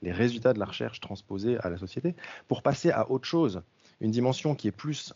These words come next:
intellectuelle, qui est plus épistémologique. Moi, je crois qu'il est plus important d'enseigner aux étudiants comment la connaissance se construit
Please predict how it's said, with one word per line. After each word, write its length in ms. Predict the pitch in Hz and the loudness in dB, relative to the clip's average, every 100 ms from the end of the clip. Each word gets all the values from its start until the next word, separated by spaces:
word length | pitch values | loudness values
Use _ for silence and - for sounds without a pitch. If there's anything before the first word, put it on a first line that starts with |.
| - | -8
intellectuelle, 760 | - 117 107 95 - 147 170 165 | -2 0 0 -2 0 2 4 2
qui 80 | 113 | -2
est 40 | |
plus 220 | - 127 - - | -6 -8 -8 -2
épistémologique. 880 | 135 127 - 120 123 127 131 - - - - | -2 -2 -2 0 2 0 -2 -8 -14 -16 -2
Moi, 100 | 131 | 0
je 60 | 135 | 2
crois 160 | 151 | 2
qu'il 180 | 151 104 | 2 0
est 40 | |
plus 240 | - 151 170 | -2 0 2
important 520 | 151 147 - 135 120 - - - - | 2 0 -2 -2 -2 -6 -20 -20 -4
d'enseigner 460 | 110 117 131 139 | -2 2 4 6
aux 80 | 135 | 6
étudiants 580 | 113 113 123 117 117 95 - _ _ _ _ _ - - | 4 2 2 4 4 2 -4 _ _ _ _ _ -20 -2
comment 260 | - 143 147 | 4 6 6
la 120 | 120 | 4
connaissance 440 | 123 117 117 117 | 4 2 2 -4
se 120 | - 107 | -4 -6
construit 400 | 95 95 107 | -6 -8 -10